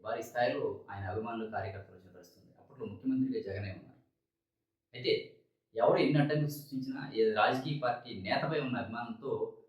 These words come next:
వారి కార్యకర్తలు భారీగా తరలి వస్తారు. ఇది ఏ రాష్ట్రంలో అయినా ఎక్కడైనా జరిగేటువంటి యథావిధి ప్రక్రియ. ఇక్కడ జగన్కి వంద మంది రావాలంటే అడ్డుకోవడంతో, అడ్డుకోవడం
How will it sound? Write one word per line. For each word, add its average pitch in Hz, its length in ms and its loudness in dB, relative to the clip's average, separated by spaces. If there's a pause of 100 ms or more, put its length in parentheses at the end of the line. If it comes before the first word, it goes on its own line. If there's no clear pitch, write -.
(120)
వారి 113 180 -4
కార్యకర్తలు 127 580 0 (160)
భారీగా 127 340 0
తరలి 110 240 -2
వస్తారు. 104 320 -6
ఇది - 480 -14 (340)
ఏ 131 80 2
రాష్ట్రంలో 123 480 4
అయినా 113 260 -4
ఎక్కడైనా 110 460 -6
జరిగేటువంటి 87 800 -12 (720)
యథావిధి 110 380 0
ప్రక్రియ. 92 380 -16 (720)
ఇక్కడ 190 200 -2
జగన్కి 185 500 0
వంద 131 200 4
మంది 170 220 6
రావాలంటే 135 500 0
అడ్డుకోవడంతో, 123 960 -2
అడ్డుకోవడం 131 680 -2